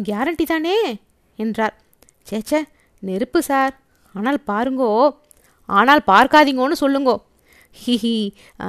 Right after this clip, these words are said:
சரியா சொன்னீங்க. ஐம்பதிலும் ஆசை வரும்னு சிவாஜி கூட பாடியிருக்கார். புரிஞ்சது, புரிஞ்சது என்று அப்புசாமி தலையாட்டினார். உம்ம சம்சாரம் போட்டியிலே கலந்து கொண்டால் அவளை பார்த்து எந்த கிழவனாவது கொத்தி கொண்டு போயிடுவானோன்னு பயப்படுறீங்க.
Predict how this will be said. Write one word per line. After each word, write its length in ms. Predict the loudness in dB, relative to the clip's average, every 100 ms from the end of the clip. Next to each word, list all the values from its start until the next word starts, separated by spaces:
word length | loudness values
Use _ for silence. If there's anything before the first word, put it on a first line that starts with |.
| -8
சரியா 340 | -4 2 2
சொன்னீங்க. 440 | 2 0 -4 -4 -4 -6 -8 _ _ _
ஐம்பதிலும் 540 | -4 -2 0 0 -2 0
ஆசை 280 | -2 0 -2
வரும்னு 360 | -2 -2 -4 -4 -4
சிவாஜி 500 | -4 -2 0 0 0
கூட 160 | 0 0
பாடியிருக்கார். 580 | 0 0 0 0 0 0 _ _ _ _ _ _ _
புரிஞ்சது, 360 | -6 -2 -2 0
புரிஞ்சது 400 | 0 0 0 0 -4 _ _ _ _
என்று 200 | -6 -4
அப்புசாமி 520 | -4 -4 -4 -2 -4 -4
தலையாட்டினார். 680 | -2 -2 -2 -2 -6 -8 _ _ _ _ _ _ _ _ _ _ _ _ _ _
உம்ம 180 | -4 -2
சம்சாரம் 600 | 0 -2 0 0 2 0
போட்டியிலே 420 | -2 0 2 2
கலந்து 300 | 0 -2 -2 -2
கொண்டால் 340 | 0 0 0 -4 -20 _
அவளை 280 | -2 0
பார்த்து 380 | 0 0 -2 -2 -4
எந்த 260 | -4 -2
கிழவனாவது 560 | -2 0 0 2 0 -2
கொத்தி 280 | -2 -4 -4
கொண்டு 260 | -4 -4 -2
போயிடுவானோன்னு 680 | -2 0 0 0 0 0 2
பயப்படுறீங்க. 580 | 2 0 -2 -2 -2